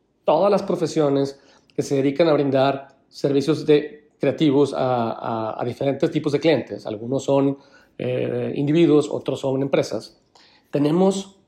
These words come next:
una gran oportunidad en nuestras manos, eh, que, que no es fácil de tomar, pero que necesitamos encontrar la forma de capitalizar y de ir entrando en ese mundo simultáneamente mientras seguimos vendiendo,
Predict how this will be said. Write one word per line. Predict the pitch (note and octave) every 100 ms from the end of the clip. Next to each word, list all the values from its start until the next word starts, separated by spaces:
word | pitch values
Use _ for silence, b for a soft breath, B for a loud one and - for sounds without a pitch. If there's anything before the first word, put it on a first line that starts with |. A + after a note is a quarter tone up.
| _
una | D#3+ E3+ F3 E3+ -
gran | D3 C3+ C#3+ C#3 C#3+ C#3+ b b b _
oportunidad | A#2+ A#2+ - G#2 E2+ F#2+ F#2+
en | A#2 A2
nuestras | G2+ - F2+
manos, | G2+ D2 - - _ b b b b -
eh, | B2 B2+ C3+ C#3 C#3+ - _ _ _ _ _ _ -
que, | C#3+ D3 - _
que | -
no | D3 F#3+
es | G3
fácil | - F#3+ - G#3+ F#3+
de | F3
tomar, | F3+ D3 C3+ C3+ F#2+ - - _ _ b b b _
pero | - C#3+ C#3
que | D3
necesitamos | C#3+ C3+ D3 - - D#3 E3+ F3+
encontrar | F3 D#3+ C3 - C3+ C#3
la | C#3
forma | - D#3+ D#3+ C#3+ C3+ A2+ - _ _ _ _ _
de | - -
capitalizar | - C3+ A#2+ F#2 F2+ C3+ C3 C3 B B B -
y | D#3
de | C3+
ir | C3+ D#3+ G3
entrando | G3 F#3+ - F#3 F#3
en | F3+
ese | E3+ E3
mundo | D#3+ D3 C#3 C#3
simultáneamente | D3 C3 B2+ D3 D3 C#3 D3+
mientras | D3 - A#2
seguimos | A#2 B2+ C3+
vendiendo, | B2+ A#2 A#2+ B2+ C3+